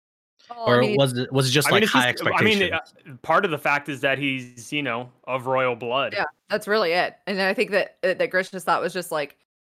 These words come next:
Speaker 1: "You've got that part down. That's the hard part that nobody else can recreate. So
Speaker 2: Uh-huh.
Speaker 1: you're just gonna train your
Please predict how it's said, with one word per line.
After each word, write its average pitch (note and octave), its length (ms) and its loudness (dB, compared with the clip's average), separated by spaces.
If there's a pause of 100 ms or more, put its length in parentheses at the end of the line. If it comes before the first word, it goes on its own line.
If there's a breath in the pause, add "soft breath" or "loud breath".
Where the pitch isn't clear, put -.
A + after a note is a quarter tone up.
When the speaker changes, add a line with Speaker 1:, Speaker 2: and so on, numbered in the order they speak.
(180)
Speaker 1:
"You've G3 120 -2
got A3 160 6
that A3+ 140 4
part G#3+ 180 2
down. G#3+ 240 2
That's F#3+ 180 2
the G3+ 80 -2
hard G#3 240 2
part F3 240 0
that C#3+ 120 -2
nobody F3+ 260 -2
else G3+ 180 2
can F#3 140 -10
recreate. D3+ 560 -6
So D#3 320 0
Speaker 2:
Uh-huh. D#3+ 160 -2
Speaker 1:
you're A3+ 160 0
just G3 160 -10
gonna F3+ 120 -2
train F#3 280 -4
your F#3 260 -2